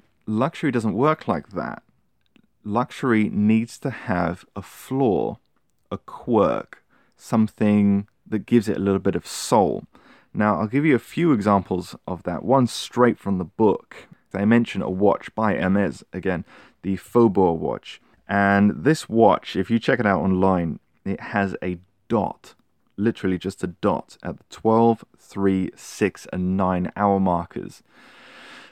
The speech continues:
Now, this is, an in-, according to the book, an intentional flaw that Hermès have put into there, because it's trying to make a statement that this watch isn't designed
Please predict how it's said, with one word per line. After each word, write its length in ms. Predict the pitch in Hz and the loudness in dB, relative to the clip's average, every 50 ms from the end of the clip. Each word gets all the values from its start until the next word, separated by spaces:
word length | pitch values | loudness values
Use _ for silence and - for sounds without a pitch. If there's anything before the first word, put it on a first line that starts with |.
| _ _ - | _ _ -4
Now, 440 | - 104 107 107 107 104 - - - - | 0 4 6 6 6 4 2 -2 -4 0
this 440 | - 147 175 160 - - - - - _ | 2 4 4 2 0 -4 -14 -14 -10 _
is, 680 | - 107 107 104 104 104 104 104 104 101 101 98 - - _ _ | -2 0 2 4 4 4 4 4 4 2 0 -4 -8 -14 _ _
an 160 | - 95 98 98 | -4 -2 0 2
in-, 200 | 98 98 92 - - - | 2 2 0 -2 -6 -14
according 360 | - - - - 120 104 92 82 | -14 -8 -2 0 2 2 2 0
to 80 | 98 | -2
the 60 | 90 | -2
book, 200 | 85 104 104 - - | 0 0 -2 -2 -2
an 60 | - | -4
intentional 880 | 95 95 98 - - - - 131 135 143 - - - 123 104 101 95 95 | -2 -2 -2 -4 -8 -8 -4 -2 -2 -2 -2 -4 -2 0 0 0 0 -2
flaw 760 | - - - - - - 117 113 107 101 92 76 73 52 - - _ _ _ - | -6 -10 -18 -8 -2 0 4 4 6 4 4 2 0 -4 -8 -12 _ _ _ -10
that 180 | 101 98 90 - | -8 -8 -6 -4
Hermès 360 | 92 92 92 95 95 92 92 | -2 0 0 2 0 0 0
have 160 | 95 85 _ | -2 -6 _
put 180 | - 110 98 - | -4 -4 -4 -2
into 300 | - 107 113 120 - 117 | 0 -2 -2 -2 -4 -4
there, 340 | 85 82 65 55 52 52 - _ _ _ _ _ - | -4 -4 -4 -6 -8 -10 -14 _ _ _ _ _ -10
because 500 | 101 98 - - 113 101 101 95 90 - - | -10 -10 -4 0 2 2 2 2 0 -4 -6
it's 240 | - 95 98 - - | -4 -2 -2 -4 -4
trying 300 | - - - 123 139 165 | -8 -4 -2 0 0 0
to 80 | 170 190 | 0 -2
make 200 | 160 131 120 - | -2 -2 -2 -4
a 60 | 104 | -6
statement 500 | - - - - 120 117 - 220 202 92 | -14 -8 -4 -2 -2 -2 0 0 0 0
that 220 | 92 73 62 87 | -2 -2 -4 -4
this 260 | 101 123 151 - - - | -4 -4 -4 -4 -6 -4
watch 440 | 117 117 113 - - - - - - | -2 0 0 0 -2 -6 -14 -16 -10
isn't 380 | - - 180 165 170 165 147 | -6 -4 -4 -2 -2 -4 -4
designed 580 | - 147 135 123 127 120 113 98 92 90 92 92 | -4 -4 -2 0 2 4 4 4 2 0 -2 -4